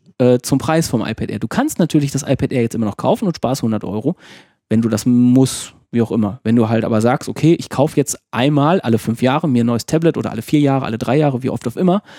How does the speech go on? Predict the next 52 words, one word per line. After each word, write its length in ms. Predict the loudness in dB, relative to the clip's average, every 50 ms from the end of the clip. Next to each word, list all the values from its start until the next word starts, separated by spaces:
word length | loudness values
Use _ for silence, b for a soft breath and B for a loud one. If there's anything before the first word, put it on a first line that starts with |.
| B B B B B B
dann 80 | -2 0
kaufe 180 | 0 2 0
ich 80 | 2 2
mir 60 | 2
natürlich 300 | 2 2 0 0 -2 0
dann 260 | 0 0 2 2 0
vielleicht 440 | 0 2 2 4 2 2 0 -2 -2
das 320 | 0 0 0 -2 -6 -8 -10
aktuellste, 520 | -6 -2 0 0 0 0 -4 -6 -12 -14 -16 _ _ _ _ _ _ _ _ -10
damit 220 | -6 -6 -6 -6
ich 100 | -6 -6
dann 260 | -4 -4 -4 -4 -4 -6
auch 220 | -8 -10 -10 -6 -6
mich 160 | -6 -4 -4
nicht 200 | -6 -6 -4 -4
nächstes 280 | -6 -4 -4 -6 -4 -4
Jahr 80 | -2 -2
irgendwie 180 | -2 -4 -4
ärgere, 520 | -4 -2 0 0 0 0 0 -2 -4 -4 -10 _ _ _ _ -12
äh, 80 | -10 -10
und 240 | -10 -10 -12 -8 -2
kann's 200 | 0 0 0 2
dann 100 | 2 2
wieder 180 | 4 2 4
so 100 | 4 4
lange 220 | 2 4 2 2 2
benutzen. 460 | 2 2 2 0 0 -2 -2 -2 -2 B B B B B B B B B -2
Ähm, 460 | 0 2 2 2 2 0 -2 -4 -8 _ _ -2
im 100 | 0 2
Endeffekt, 280 | 4 4 4 2 0 -2
du 40 | 0
kannst 200 | 0 0 0 -2
es 100 | -2 -2
dann 180 | 0 2 2
ja 180 | 4 2 2 2
halt 240 | 2 0 0 -2 -4
ein 180 | -2 2 2
Jahr 180 | 4 4 4 2
länger 220 | 2 2 2 4
benutzen, 400 | 4 4 4 2 2 0 -4 -4
weil 80 | -2 -2
sonst 140 | -2 -2 -2
musst 160 | -2 -2 -2
du 40 | 0
auch 80 | 0
wieder 140 | 0 0 0
ein 160 | 0 2 2
Jahr 100 | 2 2
früher 280 | 0 0 0 2 2 2
neues 220 | 2 0 -2 -6
kaufen 260 | -12 -14 -14 -14 -16 -18
vielleicht. 280 | -18 -20 -20 -20 -20